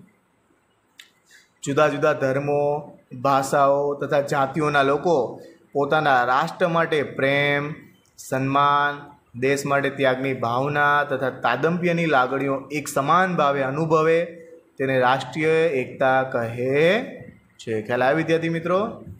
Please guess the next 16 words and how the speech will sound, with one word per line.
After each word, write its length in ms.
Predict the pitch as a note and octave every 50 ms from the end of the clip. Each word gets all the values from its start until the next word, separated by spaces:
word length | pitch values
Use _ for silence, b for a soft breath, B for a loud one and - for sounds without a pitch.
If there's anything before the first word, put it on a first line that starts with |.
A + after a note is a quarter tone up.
| - - -
રાષ્ટ્રીય 400 | A2+ B2 C3 - - E3 E3 E3
એકતા 260 | E3 E3 - - F3
એટલે 280 | E3+ E3+ E3+ F3+ F#3
શું 360 | F3+ F3+ F#3+ F#3 F#3 F#3 F#3 E3+
બોલવાનું 400 | D#3 D#3 D#3 D#3+ D#3+ E3 E3+ E3
છે, 120 | E3 E3
યાદ 220 | D#3+ D3+ D3 D3+
રાખજો 280 | D#3+ E3 E3 D#3 D#3+ D#3+
તમારે. 640 | D#3 D#3 D3+ D3+ D#3 D#3+ D#3+ F3 F3+ F3+ F3+ - - - b b b b b b _ _ - _ _ _ _ _ _ _ _ _ _ _ _ -
જુદા 360 | - C#3+ C#3 C#3 D#3+ E3+ F3+ F#3
જુદા 300 | F3 F3 D#3+ F#3 E3+ E3
ધર્મો, 760 | D3 D#3 D3 D3 D3 D3 D3 D3+ D3+ D#3+ E3+ F#3+ G#3 A3+ A#3 G#3+ - - -
ભાષાઓ 800 | C3+ A#2+ A#2+ B2+ B2+ - - D#3 D3+ D3+ D#3 D#3+ F3 F#3 G#3 A3
અને 340 | - - - D3 D3+ D#3+ D#3
જાતિઓના 720 | C3+ C3 C#3 B2+ A#2+ A#2+ - - F3+ F#3+ G#3 G#3 A3 G#3
લોકો 640 | G3 F#3 E3+ D3 D#3+ C3+ A2+ G2+ F#2+ - - -